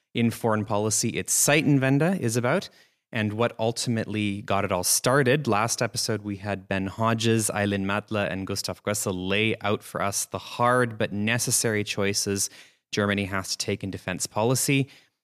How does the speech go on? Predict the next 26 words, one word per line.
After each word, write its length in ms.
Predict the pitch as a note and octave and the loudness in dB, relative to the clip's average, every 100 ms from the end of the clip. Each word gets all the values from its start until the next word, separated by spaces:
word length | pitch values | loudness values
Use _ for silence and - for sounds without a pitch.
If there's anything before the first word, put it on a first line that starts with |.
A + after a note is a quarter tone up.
| _ | _
and 220 | A2+ G#2+ | -2 -2
for 240 | G#2+ A2+ G#2 | 0 0 0
its 220 | - - | 0 0
military 380 | C#3 D3+ D3 D3 | 4 4 4 2
to 100 | C#3 | 4
really 260 | E3+ F#3+ | 4 4
fulfill 560 | D#3 - B2+ - B2+ G#2 | 2 2 -2 2 2 2
its 160 | C2+ - | 0 -2
special 320 | G#2+ - G2 | -2 -2 -4
responsibility 880 | F#2+ - F2+ E2 - G2 F2+ F2 F#2 | -4 -4 -4 -4 -4 -2 -2 -2 -6
for 520 | - A#2 A#2 A2+ G#2+ | -2 2 4 4 0
European 480 | F#2+ F2 - F#2+ E2 | -2 -4 -4 -6 -6
security. 640 | - - - G2 B2+ D#3 - - _ _ - | -6 -6 0 2 4 2 -2 -20 _ _ -4
But 140 | G2 | 0
as 160 | G#2 - | 0 2
critical 440 | A3+ B3 A3+ F#3 | 4 4 6 6
as 120 | D#3+ | 4
defense 460 | - - D3 C#3 - | 2 0 2 2 2
is, 500 | C3 F3 C#4+ - - - | 4 6 6 4 2 -4
and 360 | - A2+ B2 - | -4 0 0 -2
let's 300 | E2+ A2+ - | -2 -2 -2
be 120 | - | -2
clear, 380 | A#2 - B2 D#3 | -2 0 0 2
it 200 | B2 C#3+ | 0 0
really 320 | A2+ C#3+ C#3 | 2 4 6
is, 360 | A#2 G#3+ G#3+ | 6 4 2